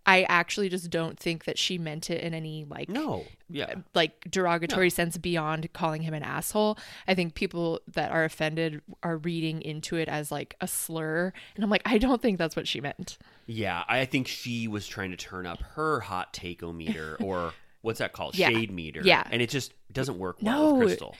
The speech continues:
Speaker 1: I was gonna get into that this week on the new episode. You can just see when she's trying to, it feels like there's someone in her ear, like, "Spice it up. Like, come on.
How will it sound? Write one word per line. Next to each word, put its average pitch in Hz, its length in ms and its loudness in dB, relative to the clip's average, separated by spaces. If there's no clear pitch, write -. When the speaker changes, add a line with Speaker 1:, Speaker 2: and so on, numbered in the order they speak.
Speaker 1:
I 190 80 6
was 190 120 0
gonna 220 160 0
get 175 200 0
into 170 180 -4
that 180 200 0
this 180 200 -2
week 185 280 0
on 175 120 0
the 170 60 -2
new 165 160 0
episode. 180 520 -2
You 196 120 -2
can 190 160 -6
just 202 180 -2
see 170 380 -2
when 170 160 -2
she's 180 260 -4
trying 156 460 -6
to, 165 160 -6
it 190 120 2
feels 190 180 4
like 190 120 2
there's - 160 0
someone 180 240 0
in 175 60 2
her 170 60 2
ear, 165 240 -2
like, 160 240 0
"Spice - 500 -2
it 220 60 6
up. 269 380 8
Like, - 280 2
come 185 120 6
on. 311 340 6